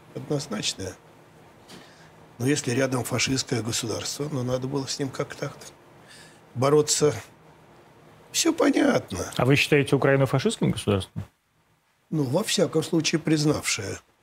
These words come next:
Speaker 1: фашизм. Ещё не, не государство, но признавшее фашизм лояльным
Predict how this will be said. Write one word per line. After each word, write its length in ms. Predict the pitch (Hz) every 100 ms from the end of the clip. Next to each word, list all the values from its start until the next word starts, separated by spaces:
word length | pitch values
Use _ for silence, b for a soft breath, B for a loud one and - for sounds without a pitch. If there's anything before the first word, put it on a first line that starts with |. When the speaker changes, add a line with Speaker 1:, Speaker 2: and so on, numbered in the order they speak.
| _
Speaker 1:
фашизм. 460 | - 107 107 90 90 _ _ _ _ _ _ _ _ _ _ _ _
Ещё 340 | 131 - 143
не, 280 | 127 131 113 104
не 180 | - 120
государство, 600 | 117 123 135 127 - -
но 140 | 123 117
признавшее 680 | 127 113 123 139 - 117
фашизм 680 | 110 - 123 - 127 104 90 - _ _ - _ -
лояльным 640 | 120 135 139 127 95